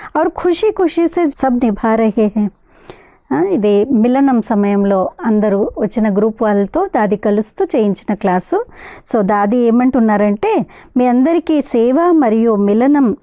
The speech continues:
జరుపుకునేటువంటి భాగ్యం అనేటువంటిది దొరికినందుకు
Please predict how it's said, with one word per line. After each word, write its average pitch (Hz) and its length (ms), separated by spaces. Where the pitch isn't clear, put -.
జరుపుకునేటువంటి 208 1160
భాగ్యం 240 520
అనేటువంటిది 208 720
దొరికినందుకు 254 840